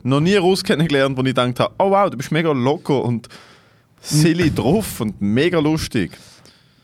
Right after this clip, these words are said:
Speaker 2: Ähm, wir haben mal, wo wir zu Berlin gespielt haben, sind so ein paar Fans aus Polen gekommen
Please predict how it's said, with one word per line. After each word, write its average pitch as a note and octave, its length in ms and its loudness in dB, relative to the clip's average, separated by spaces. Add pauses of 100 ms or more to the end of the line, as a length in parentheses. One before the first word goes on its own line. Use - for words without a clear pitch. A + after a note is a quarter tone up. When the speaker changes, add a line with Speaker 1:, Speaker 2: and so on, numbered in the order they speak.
(260)
Speaker 2:
Ähm, A#2 460 2
wir B2 160 0
haben B2 180 2
mal, A2 380 2 (580)
wo A2+ 100 0
wir A2+ 140 -2 (200)
zu - 180 -12
Berlin A#2+ 320 0
gespielt A#2+ 420 -2
haben, A#2+ 280 2 (440)
sind - 200 -10
so A#2+ 60 -6
ein - 40 -10
paar B2 160 0
Fans B2+ 280 0
aus B2 120 -6
Polen D3+ 320 2
gekommen D3+ 320 0